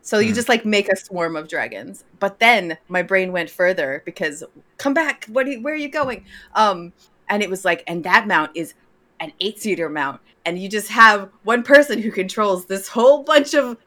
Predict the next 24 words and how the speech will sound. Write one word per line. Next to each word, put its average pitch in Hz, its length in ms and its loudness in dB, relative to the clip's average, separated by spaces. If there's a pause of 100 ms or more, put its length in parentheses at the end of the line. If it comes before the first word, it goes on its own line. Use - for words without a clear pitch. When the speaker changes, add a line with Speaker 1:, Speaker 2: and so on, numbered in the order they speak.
(140)
Speaker 1:
derpy-looking 320 680 6
dragons 269 480 2
while 214 160 0
all 240 260 2
your 294 180 -2
friends 269 400 4
ride 233 320 2
on 180 220 -10
them." 180 100 -10 (320)
Speaker 2:
It's 156 140 -2
more 214 140 2
of, 190 60 -4
like, 208 120 2
an 190 100 2
organic 151 460 0
Megazord, 110 420 -4
like 135 220 0
the, 131 260 -2
like 135 140 2
the - 100 -2
bats 135 340 2
in 107 120 -2
Batman 113 380 -2
Ninja, 135 480 -4